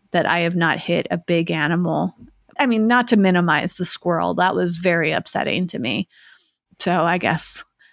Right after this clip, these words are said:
yeah, I've even done that, and I had to get over it. I felt horrible. That poor squirrel, you know,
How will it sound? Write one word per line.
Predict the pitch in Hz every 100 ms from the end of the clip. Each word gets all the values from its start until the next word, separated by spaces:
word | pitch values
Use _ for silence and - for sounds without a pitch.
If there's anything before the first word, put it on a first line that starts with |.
| _
yeah, | - -
I've | 185 185
even | 233 277
done | 277 285 269
that, | 196 180 -
and | 196 185
I |
had | 190 196 202
to | 202
get | 202 208 208
over | 185 180 180
it. | 175 -
I | 185
felt | - 202 196 - _ _ _ _ -
horrible. | 185 233 208 175 180 185 160 170 _ _ _ _ _ _ _ _ _
That | 180 -
poor | - 196 196
squirrel, | - 180 180 175 175 - -
you | 196
know, | 190 185